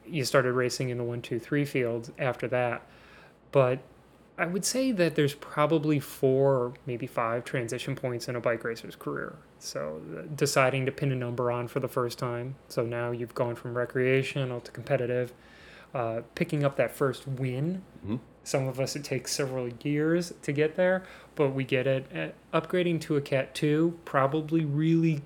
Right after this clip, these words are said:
Speaker 1: close to one of the hardest transitions, and then getting that pro license, 'cause now you're in a, you're, you're in a different world.
Speaker 2: Oh, yeah.
Speaker 1: So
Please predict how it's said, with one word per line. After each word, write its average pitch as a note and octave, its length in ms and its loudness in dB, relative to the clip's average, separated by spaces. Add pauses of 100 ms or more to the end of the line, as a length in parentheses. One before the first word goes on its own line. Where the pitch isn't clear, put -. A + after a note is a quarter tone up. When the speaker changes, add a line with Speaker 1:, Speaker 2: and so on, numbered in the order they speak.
(120)
Speaker 1:
close D#3 400 4
to D3+ 100 -2
one C#3+ 200 2
of C3+ 60 4
the B2 40 2 (100)
hardest C#3 420 0
transitions, D#3 840 0
and C#3 220 2
then D3 240 2
getting C#3 240 -4
that B2 200 -8
pro C3 280 -2
license, C3+ 640 -2
'cause B2 220 -10
now D3 180 0
you're C3+ 300 0
in B2+ 100 -4
a, B2 140 -6 (340)
you're, F#3 220 0
you're F3 160 2
in C3 60 4
a A#2 60 -4
different - 340 -10
world. - 140 -14 (160)
Speaker 2:
Oh, F2 60 2
yeah. - 180 -2 (560)
Speaker 1:
So D3+ 440 2